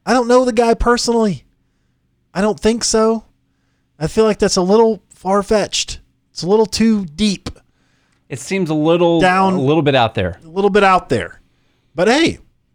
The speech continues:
Speaker 1: this is why I don't think they should be mandated.
Speaker 2: Has he done some bad stuff? Yeah, I, I believe he, they actually pushed through a mandatory vaccination in where, uh, was it India or something like that?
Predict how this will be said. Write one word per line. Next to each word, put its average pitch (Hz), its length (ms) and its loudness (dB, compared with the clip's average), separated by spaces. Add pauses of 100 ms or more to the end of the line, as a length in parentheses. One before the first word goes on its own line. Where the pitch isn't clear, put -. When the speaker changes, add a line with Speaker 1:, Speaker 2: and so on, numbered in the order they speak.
(180)
Speaker 1:
this 143 200 -4
is 175 80 -4
why 185 160 4
I 190 40 4
don't 190 160 0
think 175 160 -2
they 190 80 2
should 185 160 -4
be 202 80 -2
mandated. 202 420 -2
Speaker 2:
Has 120 220 -4
he 139 80 2
done 143 240 0
some 147 160 0
bad 156 240 0
stuff? 190 360 -4
Yeah, 202 180 -4
I, 139 220 0
I 147 40 2
believe 139 720 -4
he, 104 220 -10
they 87 300 -4
actually 135 300 -2
pushed 143 320 -4
through 139 220 0
a 131 60 0
mandatory 127 600 -2
vaccination 123 1000 -2
in 120 280 -2
where, 113 500 0
uh, 98 160 -2
was 101 200 -4
it 90 100 -10
India 190 420 -4
or 156 80 -12
something 165 360 -6
like 147 180 -6
that? 147 360 -2